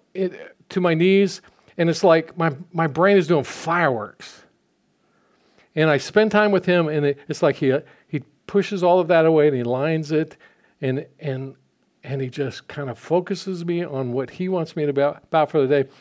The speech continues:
so that when I get up from my knees, it's like my antenna have gone up, so that when the Holy Spirit speaks, I'm ready to hear. It's just a matter of putting ourselves in the place where,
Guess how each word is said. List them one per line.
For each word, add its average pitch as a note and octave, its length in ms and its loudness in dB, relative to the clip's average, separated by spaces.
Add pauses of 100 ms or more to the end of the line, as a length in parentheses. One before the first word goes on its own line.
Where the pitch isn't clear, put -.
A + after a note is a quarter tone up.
(100)
so - 160 0
that D#3+ 100 2
when D#3 180 0
I C#3+ 80 2
get D3 240 4
up C#4+ 160 6
from G3+ 160 4
my C#3+ 120 2
knees, B2 520 -2 (560)
it's E3+ 260 -4
like E3+ 440 2 (380)
my E3 180 0
antenna E3+ 540 0
have A#2+ 460 -4
gone D3+ 460 0
up, C3 400 -8 (720)
so E3+ 240 2
that D#3+ 400 4
when E3+ 300 0
the C#3 100 0
Holy F3+ 340 2
Spirit D3+ 420 -2
speaks, - 680 -8 (760)
I'm C3 140 -2
ready C3 220 0
to A#2+ 80 -6
hear. B2 260 -10 (1200)
It's G#3+ 140 -6
just - 240 -4 (640)
a D#3 80 0
matter E3+ 440 2
of D#3 280 0 (440)
putting F#3+ 240 0
ourselves D3+ 440 2
in D#3 60 -4
the D3 80 -4
place B2+ 400 -4
where, C#3+ 160 -4